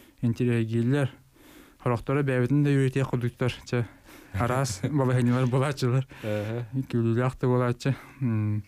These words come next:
Speaker 1: Бәбитен йөритән киләм рашлы. Сый һоңа бу кут хая бу кут инде бу кут.
Speaker 2: Аһа.
Speaker 1: <laughs> Вот, тохт як бу тохт я бу бу. Күләм бәбит. Онан бик тәкътан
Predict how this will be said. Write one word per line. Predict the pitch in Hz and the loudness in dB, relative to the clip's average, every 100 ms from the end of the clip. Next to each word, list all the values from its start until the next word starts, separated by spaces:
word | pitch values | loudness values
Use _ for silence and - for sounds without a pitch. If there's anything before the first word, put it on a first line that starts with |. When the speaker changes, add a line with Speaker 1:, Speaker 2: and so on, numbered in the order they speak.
| - - - - - - _ 135 | -16 -20 -20 -20 -20 -20 _ -2
Speaker 1:
Бәбитен | 120 110 113 123 | 0 2 2 2
йөритән | 120 113 113 | 2 2 0
киләм | 117 110 107 | 0 0 2
рашлы. | 110 98 104 95 - | 0 0 -2 -4 -6
Сый | - 113 | -4 0
һоңа | 104 107 104 | 0 0 0
бу | 98 | -4
кут | - - | -8 -6
хая | 110 101 | -2 -2
бу | 101 | -2
кут | - 113 | -4 -2
инде | 131 139 160 160 | 2 2 2 0
бу | 175 | 0
кут. | 170 - - 311 | -4 -8 -14 -10
Speaker 2:
Аһа. | 110 107 127 104 - | -8 -2 -2 -2 -6
Speaker 1:
<laughs> | - - - - _ 113 | -12 -20 -20 -20 _ -8
Вот, | 113 - 113 147 - - | -8 -6 -8 -8 -14 -6
тохт | 123 - | -6 -4
як | 120 - | -4 -4
бу | 117 120 | -8 -6
тохт | 123 131 | -4 0
я | 120 113 110 | 0 0 -2
бу | 123 | -4
бу. | 117 117 110 - - - - | -4 -4 -4 -12 -20 -16 -2
Күләм | 120 123 120 | 0 2 2
бәбит. | 117 113 - - - - - - | 2 0 -4 -16 -20 -20 -20 -4
Онан | 113 110 110 | 0 0 -2
бик | - - - | -6 -20 -6
тәкътан | 127 117 117 - 127 | -4 -2 -4 -2 -2